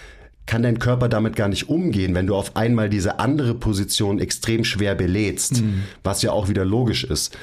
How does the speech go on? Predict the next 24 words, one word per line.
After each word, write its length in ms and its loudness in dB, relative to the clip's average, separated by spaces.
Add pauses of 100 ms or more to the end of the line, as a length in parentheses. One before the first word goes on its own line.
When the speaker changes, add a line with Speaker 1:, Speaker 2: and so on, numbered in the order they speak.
(260)
Speaker 1:
Das 120 0
heißt, 200 0
da 80 0
muss 200 0
man 200 2
immer 160 2
ein 100 0
bisschen 240 0
vorsichtig 500 -2
sein, 240 0
wie 80 2
viel 140 0
Stress 440 -2
appliziert 640 -2
man 180 2
in 100 0
einer 220 2
jeweiligen 500 0
Position. 680 0 (440)
Aber 520 0 (340)
wenn 180 0
du 80 0
zum 160 0
Beispiel 580 0